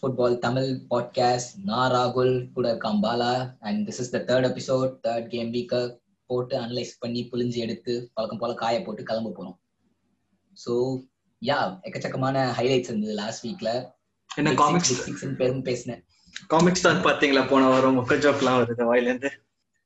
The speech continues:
Speaker 1: லைட்டா விட்டு விட்டு ஸ்கிப் பண்ணி, ஸ்கிப் பண்ணி. So, yeah, எக்கச்சக்கமான மேட்சஸ் இருந்தது. பிக் சிக்ஸ்னு பெருமையா பேசின இதுல பாதி பேர், பாதி பேருக்கு மேலேயே வந்து அடிச்சு ஓரமா உட்கார வச்சுட்டாங்க.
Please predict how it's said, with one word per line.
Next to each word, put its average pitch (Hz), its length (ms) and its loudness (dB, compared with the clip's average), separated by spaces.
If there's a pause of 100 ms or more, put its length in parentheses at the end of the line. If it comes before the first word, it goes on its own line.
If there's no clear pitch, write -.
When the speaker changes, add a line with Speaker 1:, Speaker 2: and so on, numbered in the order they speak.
(240)
Speaker 1:
லைட்டா 117 420 -2 (380)
விட்டு 120 220 -4
விட்டு - 240 -6
ஸ்கிப் - 220 -18
பண்ணி, - 220 -8
ஸ்கிப் - 120 -16
பண்ணி. 196 200 -8 (680)
So, - 380 -12
yeah, 123 300 -2
எக்கச்சக்கமான 151 600 -4 (280)
மேட்சஸ் 123 260 -6
இருந்தது. 117 440 -4
பிக் 123 220 -4
சிக்ஸ்னு 147 300 -6
பெருமையா 135 360 0
பேசின 123 380 -6 (120)
இதுல 113 240 -4
பாதி 123 300 -4
பேர், 147 260 -4
பாதி 127 240 -4
பேருக்கு 160 260 -4
மேலேயே 139 360 0
வந்து 131 240 -2
அடிச்சு 120 280 -6
ஓரமா 123 300 -2
உட்கார 117 280 -2
வச்சுட்டாங்க. 101 540 -4